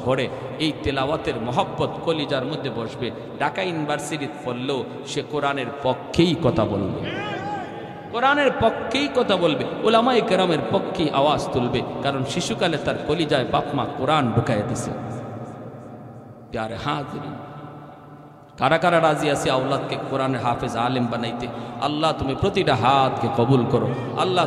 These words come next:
তুমি প্রতিটা হাতকে কবুল করো। জোরে কোন আমিন, আরো জোরে কোন আমিন। এজন্য বেশি লম্বা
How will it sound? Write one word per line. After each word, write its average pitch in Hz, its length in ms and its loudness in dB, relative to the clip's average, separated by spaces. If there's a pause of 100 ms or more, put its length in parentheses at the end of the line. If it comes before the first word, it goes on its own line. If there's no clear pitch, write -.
(120)
তুমি 170 200 2
প্রতিটা 185 340 4
হাতকে 156 680 4 (100)
কবুল 123 340 8
করো। 107 180 4 (360)
জোরে 151 160 4
কোন 117 280 0
আমিন, 110 640 2 (420)
আরো 143 240 6
জোরে 151 280 2
কোন 156 220 2
আমিন। 110 520 -2 (2750)
এজন্য 202 500 4 (840)
বেশি 151 260 0
লম্বা 147 300 0